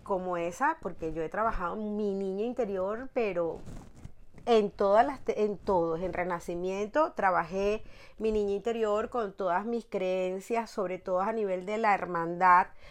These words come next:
porque yo soy la mayor, después comenzaron a nacer mis hermanas, entonces yo sentía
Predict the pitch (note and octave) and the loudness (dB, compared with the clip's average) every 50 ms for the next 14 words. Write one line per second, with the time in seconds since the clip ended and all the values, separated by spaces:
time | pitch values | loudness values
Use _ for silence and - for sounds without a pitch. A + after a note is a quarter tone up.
0 | - - - F3 F3 G3 F#3+ F3+ F3 F3 - - G3+ G#3+ G#3+ G#3 A3+ A3+ A3 G#3+ | -14 -12 -10 -8 -6 -2 -2 -2 -2 -2 -4 -4 -2 -2 0 0 0 0 0 0
1 | A#3 A3+ A3+ A3 A3+ A3 A3 G#3+ - - G3 - - G3+ G#3 G3+ G3+ - F3+ E3+ | 2 2 2 2 2 0 -2 -4 -4 -6 -6 -4 -4 -4 -4 -4 -2 -2 -4 -2
2 | F#3+ G3+ G#3 G3 F#3+ F#3+ - F#3+ F3 F#3 G3+ G3+ A3 G#3 G#3 A#3 A#3+ A#3+ A#3+ A3+ | -2 -4 -4 -4 -6 -6 -6 -6 -6 -4 -6 -6 -4 -4 -2 0 2 2 2 2
3 | A3+ A3 G#3+ G#3+ A3 F#3+ - F3 - A3 F#3+ F#3+ F#3+ - A3 G3+ G3+ G3 A3 G#3+ | 0 -2 -4 -4 -6 -6 -8 -10 -8 -8 -8 -8 -6 -4 -4 -4 -4 -2 -2 0
4 | G3+ G#3 G#3+ | 0 0 -2